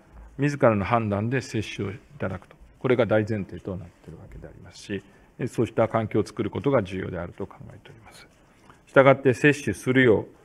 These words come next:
また接種しないよう強制すること、接種の有無により不当な差別的扱いを行うこと、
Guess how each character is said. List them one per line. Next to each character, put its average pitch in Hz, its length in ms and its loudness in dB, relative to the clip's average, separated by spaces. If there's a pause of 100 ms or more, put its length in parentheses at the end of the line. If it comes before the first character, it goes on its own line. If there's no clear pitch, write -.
(160)
ま 113 140 2
た 120 120 4
接 139 260 2
種 98 120 -4
し - 160 -6
な 143 140 8
い 151 80 6
よ 110 120 8
う 87 120 -2
強 104 120 0
制 90 180 -6
す - 120 -16
る - 80 -14
こ - 100 -20
と、 - 1120 -18
接 147 240 6
種 117 80 -2
の 107 100 4
有 135 60 4
無 123 100 6
に 104 60 2
よ 101 80 -2
り 95 80 -4
不 - 120 -12
当 135 140 4
な 120 100 4
差 120 100 0
別 117 160 4
的 110 160 0
扱 107 300 2
い 98 40 0
を 90 60 -4
行 101 120 -8
う 90 160 -4
こ - 120 -18
と、 - 100 -20